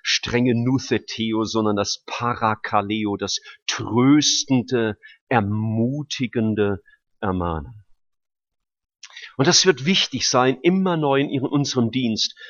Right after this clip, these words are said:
dass wir anderen Mut machen und sie ermahnen auf dem Weg. Und Thomas sagte uns,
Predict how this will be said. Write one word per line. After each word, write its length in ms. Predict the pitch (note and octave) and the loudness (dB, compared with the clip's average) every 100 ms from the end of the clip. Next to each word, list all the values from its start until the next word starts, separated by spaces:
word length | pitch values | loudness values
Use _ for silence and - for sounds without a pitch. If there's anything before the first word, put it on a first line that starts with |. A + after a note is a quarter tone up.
| - | -6
dass 300 | C#3 C3 - | -2 0 0
wir 320 | E3+ A3 G3+ | 2 4 4
anderen 480 | D#3 F3+ G#3 F3+ D#3+ | 4 4 4 4 4
Mut 380 | D#3+ F#3+ A#3 - | 4 2 0 0
machen 420 | G3 G3+ G3 G#3+ | 0 0 0 -2
und 180 | - E3 | 2 4
sie 140 | C#3+ | 6
ermahnen 560 | D#3 C3 C#3 D#3 F3+ E3+ | 4 4 6 6 4 2
auf 140 | D3 | 0
dem 180 | - C3 | 0 0
Weg. 240 | C3 F3 E3 | 0 0 0
Und 140 | B2 | 0
Thomas 360 | C#3+ E3 D3+ A2+ | 2 2 2 2
sagte 320 | D3+ - F3+ | 0 0 -2
uns, 260 | E3 E3 | 0 -2